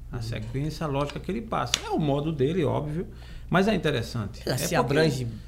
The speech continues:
Speaker 1: é
Speaker 2: mais
Speaker 1: porque
Speaker 2: do que
Speaker 1: é aquela
Speaker 2: isso,
Speaker 1: da
Speaker 2: é um,
Speaker 1: história.
Speaker 2: é o básico, o
Speaker 1: É, porque
Speaker 2: alicerce.
Speaker 1: sem a saúde, irmão, você pode ter o que for, né? Você vai, assim, ter grana,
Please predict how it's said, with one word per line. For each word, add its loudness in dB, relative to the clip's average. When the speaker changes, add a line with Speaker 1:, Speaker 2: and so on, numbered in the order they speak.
Speaker 1:
é -2
Speaker 2:
mais 4
Speaker 1:
porque 6
Speaker 2:
do 6
que 4
Speaker 1:
é 4
aquela 6
Speaker 2:
isso, 2
Speaker 1:
da 6
Speaker 2:
é 8
um, 4
Speaker 1:
história. 2
Speaker 2:
é 2
o 2
básico, 2
o -6
Speaker 1:
É, 0
porque 6
Speaker 2:
alicerce. 6
Speaker 1:
sem 0
a 4
saúde, 2
irmão, 0
você -2
pode -4
ter -2
o -2
que -8
for, -10
né? -4
Você -4
vai, -2
assim, -2
ter -4
grana, 0